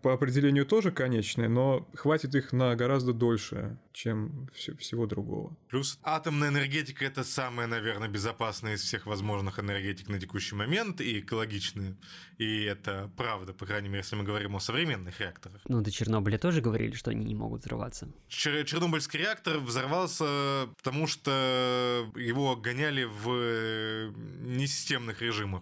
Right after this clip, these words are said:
Speaker 2: Надо, смотрите, почему чернобыльский реактор сработал, как сработал.
Speaker 1: Ну и, кстати, термоядерный реактор, вот, в принципе, не
Speaker 2: Да, он
Speaker 1: может.
Speaker 2: в принципе не может так взорваться. Физика работает не так.
Speaker 3: Но это как раз следующий вопрос, который я хотел затронуть. Насколько безопасны наши амбиции по обузданию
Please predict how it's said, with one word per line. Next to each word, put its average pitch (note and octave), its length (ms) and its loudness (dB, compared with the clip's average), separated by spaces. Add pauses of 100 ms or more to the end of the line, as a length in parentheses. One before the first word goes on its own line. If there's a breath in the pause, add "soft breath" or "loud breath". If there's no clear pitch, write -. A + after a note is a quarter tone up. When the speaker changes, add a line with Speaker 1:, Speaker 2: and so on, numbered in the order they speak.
(160)
Speaker 2:
Надо, A2+ 840 -2 (100)
смотрите, D#3 480 0
почему A2 600 -4
чернобыльский G#2+ 520 -2
реактор G2 300 -4 (200)
сработал, A#2 420 -2
как G#2+ 140 -6
сработал. G2+ 540 -4 (140)
Speaker 1:
Ну D3+ 100 6
и, C#3+ 140 8
кстати, F3 360 2
термоядерный C#3+ 480 4
реактор, C#3+ 340 4
вот, C3 160 4
в - 80 -14
принципе, C#3 380 4
не B2+ 60 6
Speaker 2:
Да, C3 100 6
он A#2 60 4
Speaker 1:
может. A2 140 4
Speaker 2:
в - 20 -4
принципе D#3 360 0
не C3+ 100 0
может A#2+ 260 0
так A#2 140 -2
взорваться. G#2+ 560 -2 (100)
Физика C3+ 280 0
работает B2 360 0
не B2+ 100 0
так. G#2 280 -4
Speaker 3:
Но D3+ 80 2
это E3+ 100 2
как - 160 0
раз C#3 180 2
следующий A#2 440 4
вопрос, E3+ 320 2
который A#2 280 2
я G#2+ 40 2
хотел G#2+ 300 4
затронуть. C3 600 4
Насколько D#3+ 440 2
безопасны A#2+ 680 4
наши A2 300 4
амбиции G#2+ 580 4
по G#2 200 6
обузданию G2+ 840 6